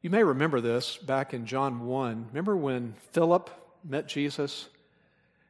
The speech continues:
and he went and found Nathanael and reported to Nathanael about this one he had found, Jesus. Remember what Nathanael replied back? To John one forty-six, Nathanael said to him,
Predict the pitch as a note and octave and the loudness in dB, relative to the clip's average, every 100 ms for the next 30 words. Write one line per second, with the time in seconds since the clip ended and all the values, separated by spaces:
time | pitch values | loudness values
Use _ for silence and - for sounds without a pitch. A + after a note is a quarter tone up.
0 | C3+ G#2+ D3+ D#3 D#3 D3+ B2 - C3+ C#3+ | -14 -4 -2 2 2 2 -4 -2 0 2
1 | C3+ A#2 - C3 C#3+ C#3+ C#3+ A#2+ A#2 - | 0 -4 -4 -4 -4 -2 -2 -2 -6 -4
2 | C#3+ C#3 C3+ - A#2+ A#2 B2+ C3 C#3+ A#2 | -2 0 -2 -4 -8 -8 -8 -6 -6 -6
3 | A2 A#2 C3 C3+ B2 - A#2 C#3+ A#2+ G#2+ | -6 -6 -6 -6 -10 -8 -8 -8 -6 -8
4 | - C3+ E3 G#2+ C3 D#3 - - - D3 | -8 -8 -6 -8 -10 -10 -10 -14 -12 -8
5 | E3+ D#3 D#3+ G3+ - _ _ _ _ - | -2 -2 -2 -16 -20 _ _ _ _ -12
6 | - F3 E3 D3 A#2+ - B2+ C3 C#3+ B2+ | -2 -2 0 -2 -2 -2 0 0 0 -2
7 | C#3 - - - _ _ _ _ _ _ | -4 -6 -20 -20 _ _ _ _ _ _
8 | _ - C#3+ C#3 D3+ D#3 B2+ - C3 - | _ -2 0 2 0 0 -2 0 -2 -2
9 | C3 C#3 C#3 C3+ - B2 A#2+ A#2 | -10 -4 -4 -4 -4 -4 -4 -6